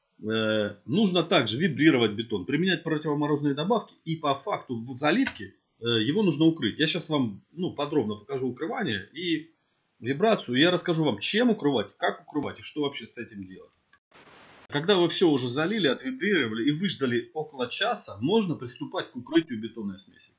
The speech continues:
Как действуем в этом случае мы? Вот видите, вот бетонная смесь. Кстати, замечу, летом она через полчаса, через час, если вы брали бетон на заводе,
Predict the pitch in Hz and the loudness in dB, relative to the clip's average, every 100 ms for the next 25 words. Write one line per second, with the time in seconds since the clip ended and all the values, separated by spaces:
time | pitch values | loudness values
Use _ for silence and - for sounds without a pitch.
0 | - 165 165 92 107 160 165 131 92 117 | -4 -2 -2 -2 0 0 0 -8 -6 -6
1 | 131 101 98 135 - 98 82 _ _ _ | -6 -8 -8 -10 -10 -14 -14 _ _ _
2 | - - _ _ 127 175 123 143 101 101 | -20 -20 _ _ 2 2 4 2 2 -2
3 | 143 92 104 - 165 117 104 - 101 110 | -2 -2 -6 -2 0 0 -2 -6 -6 -6
4 | - _ _ _ _ - 127 123 120 139 | -8 _ _ _ _ -2 0 0 0 2
5 | 135 101 104 117 170 196 123 123 139 117 | 2 -2 -6 4 6 6 4 2 0 0
6 | 120 156 147 - 151 - - 208 - 117 | -4 -2 -2 -2 -4 -6 -6 -6 -6 -10
7 | 110 - 165 123 135 127 131 123 143 117 | -10 -4 -4 -2 -4 -4 -6 -4 -2 -2
8 | 117 135 113 113 117 135 196 92 | -4 -4 -2 -2 -2 -2 -2 -4